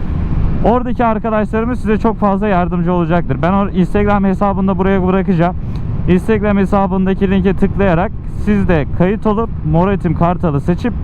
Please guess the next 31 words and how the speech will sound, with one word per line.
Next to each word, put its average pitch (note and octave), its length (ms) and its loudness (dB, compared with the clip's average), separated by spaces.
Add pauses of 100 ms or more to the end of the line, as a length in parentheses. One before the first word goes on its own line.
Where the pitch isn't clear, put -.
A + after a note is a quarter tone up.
(140)
bu A3+ 100 2
motoru G#3 400 2
test G#3+ 260 0
için G#3 180 -2
çıkartabiliyorsunuz. D#3 840 0 (440)
Size F#3 280 2
böyle F#3+ 240 2
bir G3 60 2
hak F#3 260 0
tanımışlar. D#3 500 0 (100)
Bence F3+ 260 2
Yamaha F3+ 500 2
ve F3+ 200 0 (120)
Moratim'in F3 480 2
tanıdığı E3+ 400 2
çok E3+ 260 0
güzel E3+ 320 0
bir C3+ 60 2
hak. B2+ 140 0 (460)
Normal F3+ 380 2
vatandaşların F3 720 0
da E3+ 60 2
gidip C#3+ 280 -2
alıp D3 240 2
sürüp D3+ 400 0
deneyimlemesini D3+ 760 2
düşündüğüm C#3+ 480 2
bir C#3 60 2
motor A#2 320 2
gerçekten G#2+ 580 0
bu. E3 100 0